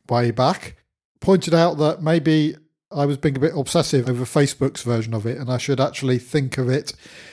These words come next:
in the context of Microsoft, who announced something called Mesh back in March, and they're both trying to outdo each other. Although she mentioned, and I also went on Microsoft's Alt Space V R.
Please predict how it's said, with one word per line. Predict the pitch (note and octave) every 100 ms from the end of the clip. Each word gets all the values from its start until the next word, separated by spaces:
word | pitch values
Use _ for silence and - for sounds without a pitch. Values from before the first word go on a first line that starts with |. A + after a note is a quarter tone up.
| -
in | D#3
the | D3
context | - D#3+ - D#3+ - E3+
of | C#3
Microsoft, | D3 D#3 G3+ - D3+ C#3 A#2 - -
who | C#3 C3 C#3+
announced | C#3 C#3 D3 -
something | D3+ C3+ C#3+
called | D3 C#3 C3+
Mesh | D3+ D#3+ - - - _ _ _ -
back | B2 -
in | B2+
March, | C3+ C#3+ A2+ - - - _ _ _ _ _ -
and | B2 B2
they're | B2 B2 A#2 - _
both | C3 B2
trying | - C3 B2
to | - A#2+ A#2+ -
outdo | C3 D#3 D3 D3
each | D#3+ C3
other. | A#2 A2+ _ _ _ _
Although | E3+ D3+ D#3+ D#3+ D#3+ - _ _ -
she | - D3+
mentioned, | E3 E3+ - C3 C#3
and | C3+
I | C3+
also | C#3 D3 B2+
went | B2+ C3 C3+
on | B2+
Microsoft's | B2+ C3 - - B2 - - - - - - _ -
Alt | D3 D#3+
Space | - - C3+ C3+ -
V | B2+ C3+ C#3
R. | C3+ A2+ A2+